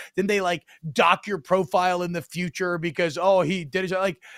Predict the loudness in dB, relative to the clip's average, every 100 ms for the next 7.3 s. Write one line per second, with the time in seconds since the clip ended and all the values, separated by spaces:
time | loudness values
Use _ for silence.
0 | -20 _ _ 0 4 4 4 2 -2 0
1 | 2 4 4 4 0 0 0 0 0 -2
2 | -6 -10 -16 -6 -6 0 0 0 -4 -4
3 | -2 -2 -2 -2 -2 -4 -8 -12 -4 -4
4 | -2 -2 -4 -2 -4 -2 -6 -4 -2 0
5 | 0 0 2 2 4 6 6 6 4 4
6 | -2 -8 -4 -4 -4 -8 -12 -14 -16 -8
7 | -4 -4 -4